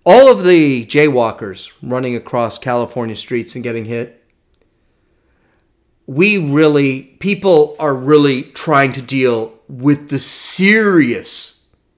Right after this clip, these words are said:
problems in Florida, the big problems of crime and homelessness in Florida and drug addiction, drug dependence in Florida. Oh, that's right. They don't have any of that stuff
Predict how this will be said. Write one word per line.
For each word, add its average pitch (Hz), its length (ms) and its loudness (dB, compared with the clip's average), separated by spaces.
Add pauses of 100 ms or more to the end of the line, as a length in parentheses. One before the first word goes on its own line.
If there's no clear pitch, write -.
(480)
problems 120 520 -2
in 123 120 -12
Florida, 101 500 -10
the 160 120 4
big 180 380 0
problems 110 760 -4 (280)
of 147 240 -2
crime 131 520 0
and 120 120 -8
homelessness 131 1000 -4 (680)
in 151 160 0
Florida 127 580 -2
and 143 180 -2
drug 139 300 0
addiction, 120 640 -4
drug - 260 0
dependence 120 880 -10
in 127 180 -8
Florida. 123 500 -6 (680)
Oh, 165 140 4
that's 156 240 2
right. 165 240 0
They 165 100 2
don't 160 280 0
have 143 540 -2
any 123 240 -8
of 110 120 -10
that 101 340 -12
stuff - 640 -10